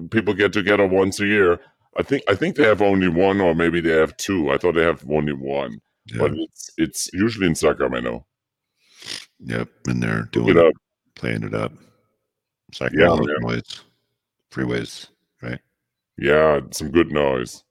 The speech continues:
Speaker 2: Yeah, man. So we'd like to thank everybody for coming out. Thank you. Appreciate it. For,
Speaker 1: Bye.
Speaker 2: come out for number forty-four. And, um, Gerard,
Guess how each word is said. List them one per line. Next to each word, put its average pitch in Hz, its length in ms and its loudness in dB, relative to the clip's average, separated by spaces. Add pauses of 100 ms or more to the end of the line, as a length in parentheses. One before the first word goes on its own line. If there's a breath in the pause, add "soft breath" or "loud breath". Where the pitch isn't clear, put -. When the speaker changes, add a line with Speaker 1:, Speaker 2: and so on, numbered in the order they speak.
(140)
Speaker 2:
Yeah, 57 220 -4
man. 53 360 -8
So 57 180 -6
we'd 55 140 -2
like 57 140 -2
to - 80 -14
thank - 240 -4
everybody - 240 -4
for - 140 -12
coming 107 260 -8
out. 107 140 -8
Thank - 260 -8
you. 50 180 -6 (400)
Appreciate - 320 -4
it. 53 80 2 (140)
For, 76 80 2
Speaker 1:
Bye. 73 420 2
Speaker 2:
come 65 140 4
out 65 180 4
for - 80 4
number 58 240 4
forty-four. 113 760 0 (540 soft breath)
And, 123 200 0
um, 120 360 0
Gerard, 67 520 4